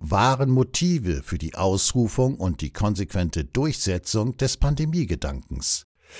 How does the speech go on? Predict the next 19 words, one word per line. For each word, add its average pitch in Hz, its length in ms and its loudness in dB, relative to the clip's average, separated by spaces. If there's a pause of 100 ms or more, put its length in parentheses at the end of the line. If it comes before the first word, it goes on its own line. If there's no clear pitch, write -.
(160)
Diese 123 300 4
teils 92 340 2
schlüssigen, 131 720 2
teils 80 500 -2
abwegigen 101 760 0
Spekulationen 104 920 0
werden 82 320 -2
aggressiv 101 760 -2
und 90 160 -4
pauschal 95 680 2
von 85 240 -4
fast - 420 -2
allen 156 320 2
Medien 131 500 2 (260)
und 104 200 0
Politikern 113 640 0
als 147 240 -4
Verschwörungstheorien 104 1300 0
diffamiert. 127 680 -2